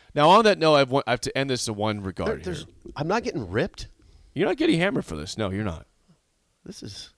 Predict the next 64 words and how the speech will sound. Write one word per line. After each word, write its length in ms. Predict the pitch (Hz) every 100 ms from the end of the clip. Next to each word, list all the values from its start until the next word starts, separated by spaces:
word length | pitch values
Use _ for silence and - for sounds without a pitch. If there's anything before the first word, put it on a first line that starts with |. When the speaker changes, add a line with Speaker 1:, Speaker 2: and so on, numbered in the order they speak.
| -
Speaker 2:
I 60 |
thought 100 | 139
Speaker 1:
Okay. 100 | 147
Speaker 2:
this 120 | 120
was 100 | 120
gonna 140 | - 117
be 120 | 110
much 300 | 95 107 -
harder, 240 | 95 90
Speaker 1:
Here, 140 | 143 180
Speaker 2:
Josh. 140 | 143
Speaker 1:
here's, 300 | 170 170 151
here's 240 | 147 185 208
something 260 | 185 -
I 80 | 135
felt 260 | 113 120 92
bad 200 | 92 85
about, 300 | 85 85 -
though. 120 | 85
I 60 | 87
told 260 | - 110
you, 80 | 98
I, 80 | 87 -
don't 200 | - 104 95
let 80 |
me 80 | 95
forget 260 | 87 87 82
about 320 | 85 80 -
Speaker 2:
What 80 | 87
Speaker 1:
this. 100 | -
Speaker 2:
was 200 | 85 - _ _ _ _
Speaker 1:
So 260 | - 143
as 180 | 127 135
I'm 200 | 123 117
coming 320 | 104 139 147
back 260 | 120 127 123
from, 500 | - - 120 107 98 -
you 60 |
know, 160 | 131 104 - - - - - _ _ _ _
Speaker 2:
Okay. 180 | - - -
Speaker 1:
Kelsey 300 | 160 180 175
Ballerini 460 | 170 165 156 143
goes 180 | 127 117
first. 360 | - 101 87 -
Speaker 2:
Okay. 100 | -
Speaker 1:
I 40 | 127
go, 360 | 135 120 117 -
you 120 | 113
know, 40 |
t-, 220 | 95 -
to 100 | - 98
the 60 |
bathroom, 400 | 104 131 131 131
get 140 | 117 104
another 220 | 104 92
beer, 380 | 131 127 120 117
kinda 220 | 123 104
hang 220 | 107 110
out 120 | 104
before 460 | - - 104 95 92 - _ _
Kenny 220 | - 117
goes 180 | 104 95
back 300 | 104 90 -
on 240 | 90 90